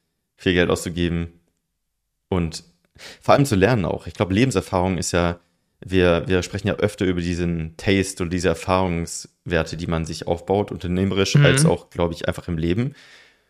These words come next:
Speaker 1: Und ich bin mir sicher, auch ein bisschen rumzukommen, andere Kulturen zu verstehen, die Welt besser zu verstehen, das kann man nur, wenn man sehr viele Dinge ausprobiert, lernt, mit vielen Menschen redet, andere Länder bereist. Einfach dieses
Speaker 2: Mhm.
Speaker 1: Weltverständnis.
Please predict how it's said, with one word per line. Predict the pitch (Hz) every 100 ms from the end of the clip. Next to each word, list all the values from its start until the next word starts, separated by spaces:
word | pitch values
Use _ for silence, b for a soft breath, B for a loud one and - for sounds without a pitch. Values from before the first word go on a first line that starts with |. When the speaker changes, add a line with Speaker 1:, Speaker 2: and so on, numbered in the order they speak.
| b _ _
Speaker 1:
Und | 107 98 92 - _
ich | 107
bin | 110
mir | 110 98
sicher, | 127 - 123 127 131 - - _ _
auch | 95 92 90 - - _ _
ein | 101
bisschen | 95 98
rumzukommen, | 120 131 113 113 107 107
andere | 90 90 90
Kulturen | - 98 139 131
zu | 98
verstehen, | 87 - 98 95
die | 85
Welt | 85 107 -
besser | 95 92
zu | -
verstehen, | 95 - 95 95 98 b b b
das | -
kann | - 107
man |
nur, | 110 104
wenn | 95
man | 92
sehr | 90 98
viele | 98 87
Dinge | 92 85
ausprobiert, | 92 113 - - 101 98
lernt, | 85 92 104 95
mit | 87
vielen | 95
Menschen | 87 98 -
redet, | 92 92 92 -
andere | - 95 87
Länder | 87 95
bereist. | 87 87 82 85 - - b b b b
Einfach | 98 92
dieses | - 92 139 - 160 - - _
Speaker 2:
Mhm. | 87
Speaker 1:
Weltverständnis. | 127 143 98 - 90 85 82 - -